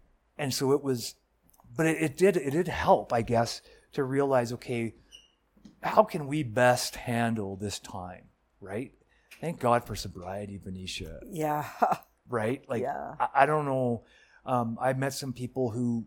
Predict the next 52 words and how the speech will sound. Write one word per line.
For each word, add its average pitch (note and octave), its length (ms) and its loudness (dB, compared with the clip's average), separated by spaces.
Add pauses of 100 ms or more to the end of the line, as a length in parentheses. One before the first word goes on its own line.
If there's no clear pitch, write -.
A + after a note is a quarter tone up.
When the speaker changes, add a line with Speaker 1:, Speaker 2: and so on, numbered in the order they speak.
Speaker 1:
went C#3 260 -4
out B2 300 2
at C3+ 80 -6
the B2+ 60 -14
beginning A#2+ 500 -4
and A#2 140 -2
came A#2 200 -4
back, A2+ 460 -8 (340)
and A#2+ 140 -4
they A#2+ 60 0
had B2 240 -6
some A#2 140 -10
time, D3 540 -6 (540)
and B2 140 -6
it's B2 160 -8
just - 180 -8
hard C3 280 -8
to A2+ 60 -14
stay C3+ 520 -10 (500)
now, A2 320 -2
right? A2+ 320 -6 (120)
Like, B2 220 -8
it's C3 140 -8
Speaker 2:
Mm-hmm. C3 80 -8
Speaker 1:
hard B2 340 -2
because A2 280 -8
now C3 260 2
it A2+ 100 -6
makes A#2+ 280 -6
sense A#2 260 -10
to B2 100 -14
drink C3+ 420 -14 (180)
for C3 100 -6
lots A#2+ 260 -2
of - 60 -20
people. - 460 -10 (360)
Wow, - 280 4
it's - 100 -8
shitty, D#3+ 420 -4
you A#2 120 0
know, C3 160 6
like, C#3+ 240 4
the, C3 80 -6
the B2+ 140 -8
reasons D3 440 0
maybe D3 300 0
when D3 180 2
we D3 100 0
were C#3 100 2
in C3 100 2
our A2+ 140 2
cups, - 580 -2